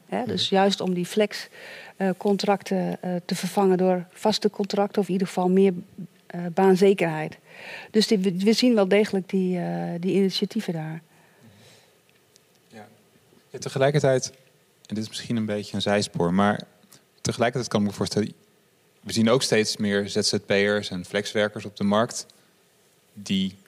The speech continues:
Speaker 3: misschien zich helemaal niet makkelijk aansluiten bij een, ehm, bij een vakbond. Simpelweg omdat als Z Z P'er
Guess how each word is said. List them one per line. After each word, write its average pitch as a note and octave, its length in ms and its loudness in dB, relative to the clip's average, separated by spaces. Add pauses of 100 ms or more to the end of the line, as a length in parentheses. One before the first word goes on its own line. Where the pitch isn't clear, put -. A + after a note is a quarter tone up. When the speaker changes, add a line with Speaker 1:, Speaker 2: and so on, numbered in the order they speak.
(680)
Speaker 3:
misschien G2+ 340 -4
zich F#2+ 120 -10
helemaal F#2+ 320 0
niet A2+ 120 -6
makkelijk G#2+ 360 -4
aansluiten A2 640 -2
bij G#2 300 0
een, G2+ 200 -6 (120)
ehm, G2+ 480 -10 (960)
bij G#2 180 0
een G#2+ 80 -2
vakbond. A2 460 -4 (160)
Simpelweg F#2 520 -2 (100)
omdat F2+ 460 -2 (260)
als F2+ 180 -4
Z - 60 -10
Z - 140 -10 (120)
P'er F#2 400 -2